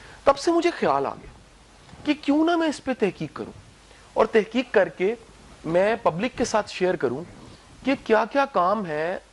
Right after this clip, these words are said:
जो हमें ये समझने के लिए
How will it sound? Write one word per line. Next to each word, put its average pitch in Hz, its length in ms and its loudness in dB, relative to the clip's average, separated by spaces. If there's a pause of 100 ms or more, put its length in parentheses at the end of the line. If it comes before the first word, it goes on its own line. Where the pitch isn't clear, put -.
जो 165 220 0 (680)
हमें 190 460 0 (120)
ये 208 180 2
समझने 147 440 -2
के 127 120 -6
लिए 127 260 -4